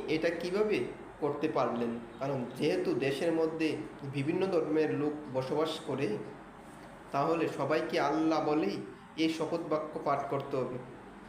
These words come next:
যেহেতু স্কুলের মধ্যে ছোট ছোট বাচ্চারা, কচিকাঁচারা এই শপথ বাক্য পাঠ করবেন, তাদের ছোট থেকেই তাদের মানসিকতার কীরকম একটা ট্রেস আসবে দেশের প্রতি, অবশ্যই আপনারা কমেন্টে বলবেন।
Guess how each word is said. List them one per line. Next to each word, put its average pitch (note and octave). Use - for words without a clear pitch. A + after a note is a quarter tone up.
যেহেতু F3
স্কুলের F#3+
মধ্যে F3
ছোট E3+
ছোট F3
বাচ্চারা, D3
কচিকাঁচারা D#3
এই D3
শপথ D3+
বাক্য C#3+
পাঠ C3+
করবেন, F3
তাদের C3+
ছোট E3
থেকেই D3+
তাদের C#3
মানসিকতার D3
কীরকম F#3
একটা D#3
ট্রেস D#3
আসবে C3+
দেশের C3
প্রতি, B2+
অবশ্যই D#3
আপনারা C#3+
কমেন্টে D3+
বলবেন। C#3+